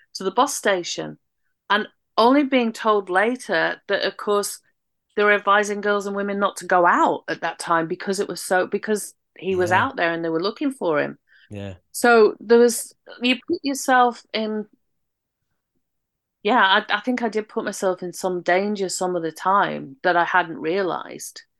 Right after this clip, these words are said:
Speaker 2: Yeah.
Speaker 1: But, um, it, it was, it was just one of those things that you did.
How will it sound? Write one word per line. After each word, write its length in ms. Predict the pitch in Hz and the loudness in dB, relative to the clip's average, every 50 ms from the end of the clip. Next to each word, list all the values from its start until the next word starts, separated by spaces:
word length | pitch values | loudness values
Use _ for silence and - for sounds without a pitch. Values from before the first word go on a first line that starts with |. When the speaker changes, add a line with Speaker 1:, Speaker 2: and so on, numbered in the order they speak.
| _ _ _ _ _ | _ _ _ _ _
Speaker 2:
Yeah. 220 | - 95 90 85 82 _ _ _ | -14 -12 -12 -12 -14 _ _ _
Speaker 1:
But, 500 | - 190 180 175 - - _ - - - | 2 4 4 4 2 -2 _ -10 -8 -2
um, 460 | 208 190 185 185 185 180 175 175 - - _ _ _ _ _ _ 101 | 0 2 2 2 2 0 -4 -8 -10 -16 _ _ _ _ _ _ _
it, 240 | 107 131 190 208 180 | -10 -6 -4 -2 0
it 180 | 131 170 202 180 | 0 0 0 0
was, 400 | 196 202 196 190 - - - - - | -2 -4 -4 -6 -8 -12 -12 -10 -6
it 120 | - 233 | -6 -4
was 140 | 240 262 262 | -4 -4 -4
just 240 | - 359 339 - - | -4 -4 -4 -2 0
one 100 | 349 302 | 0 2
of 60 | 254 | 2
those 180 | 220 202 190 - | 2 2 0 -2
things 180 | - 185 170 | -6 -8 -8
that 100 | - - | -8 -10
you 80 | - 165 | -6 0
did. 320 | - 262 302 294 202 - | 2 2 2 2 0 -6